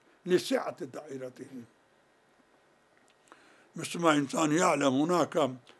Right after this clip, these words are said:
زبي-، زوايا محرمة قطعًا، هذا في ال-، على وجه الأرض، هذا فحينئذ هل يمكن ذلك بأن يتجنب الجميع؟ هذا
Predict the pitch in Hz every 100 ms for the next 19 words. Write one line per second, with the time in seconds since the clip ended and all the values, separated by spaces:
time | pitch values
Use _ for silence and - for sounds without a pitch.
0 | _ 127 151 160 185 170 165 143 156 190
1 | 190 165 151 - - 180 208 196 175 190
2 | 185 180 214 185 - - - 165 175 185
3 | - 175 156 135 _ - - 160 165 156
4 | 160 127 147 131 131 117 131 - - _
5 | 139 143 165 156 151 139 139 143 139 175
6 | 165 127 127 143 139 180 151 165 175 143
7 | - - - 156 165 170 165 170 156 147
8 | 147 147 147 143 151 156 165 151 151 143
9 | 127 151 160 139 151 127 - - - -
10 | 143 156 151 156 143